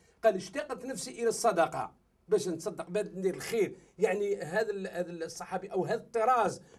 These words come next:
من الناس اللي، آه، يحوس كيفاش يعاون الآخرين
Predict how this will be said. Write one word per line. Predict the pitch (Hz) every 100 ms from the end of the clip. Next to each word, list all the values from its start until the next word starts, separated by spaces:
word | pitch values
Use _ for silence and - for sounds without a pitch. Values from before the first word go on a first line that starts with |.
| -
من | 208 208
الناس | 208 285 330 - - _ -
اللي، | 220 220 233 220
آه، | 202 196
يحوس | 196 - 349 359 294 -
كيفاش | 247 - 349 -
يعاون | - 269 254
الآخرين | 233 233 214 190 175 143 127 -